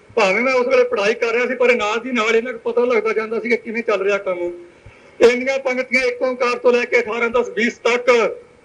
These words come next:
ਜੋ ਲਿਖਿਆ ਗੁਰੂ ਕੇ ਪਿਆਰਿਓ ਸੱਚ ਲਿਖਿਆ, ਝੂਠ ਕਿਤੇ ਨਹੀਂ। ਜੇ ਗੁਰਬਾਣੀ ਵਿੱਚ ਸੱਚ ਲਿਖਿਆ ਤਾਂ ਝੂਠ ਨਹੀਂ। ਤਾਂ ਮਹਾਰਾਜ ਨੌਵੇਂ ਪਾਤਸ਼ਾਹ ਜੀ ਫਰਮਾ ਰਹੇ ਹਨ, ਹਰ ਕੀ ਗਤ ਨੇ ਕੋ ਜਾਣੈ, ਜੋਗੀ ਜਤੀ ਤਪੀ ਪਠਾਰੇ, ਔਰ ਬਹੁ ਲੋਕ ਸਿਆਣੇ।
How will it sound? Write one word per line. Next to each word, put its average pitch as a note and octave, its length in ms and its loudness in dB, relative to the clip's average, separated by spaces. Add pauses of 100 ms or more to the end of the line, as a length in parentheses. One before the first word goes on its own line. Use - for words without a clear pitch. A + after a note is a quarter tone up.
(120)
ਜੋ G#3 80 6 (140)
ਲਿਖਿਆ C4+ 260 -2
ਗੁਰੂ A#3+ 180 -4
ਕੇ B3 140 2
ਪਿਆਰਿਓ B3 380 2
ਸੱਚ G#3+ 380 -6
ਲਿਖਿਆ, A#3+ 320 0
ਝੂਠ G#3+ 280 -8
ਕਿਤੇ G#3 320 0
ਨਹੀਂ। E3 160 -10 (1160)
ਜੇ C5+ 260 6
ਗੁਰਬਾਣੀ B3+ 420 0
ਵਿੱਚ B3+ 140 -8
ਸੱਚ A#3 300 -2
ਲਿਖਿਆ C4 240 0
ਤਾਂ C4 80 2
ਝੂਠ G#3+ 320 -8
ਨਹੀਂ। B3 340 -2 (360)
ਤਾਂ G#3 100 2
ਮਹਾਰਾਜ A#3+ 380 2
ਨੌਵੇਂ A#3+ 280 0
ਪਾਤਸ਼ਾਹ B3 340 2
ਜੀ B3 100 -2
ਫਰਮਾ G#3+ 320 -4
ਰਹੇ C4 180 4
ਹਨ, B3 440 -4 (440)
ਹਰ A3+ 80 2
ਕੀ C4 240 -4
ਗਤ A#3 200 0
ਨੇ C4 180 2
ਕੋ B3 400 2
ਜਾਣੈ, A3+ 580 0 (540)
ਜੋਗੀ A#3 540 4 (100)
ਜਤੀ A3+ 320 0
ਤਪੀ B3 340 0
ਪਠਾਰੇ, A#3 840 0 (260)
ਔਰ A#3+ 160 2
ਬਹੁ B3 220 4
ਲੋਕ G#3+ 260 2
ਸਿਆਣੇ। F#3 480 -6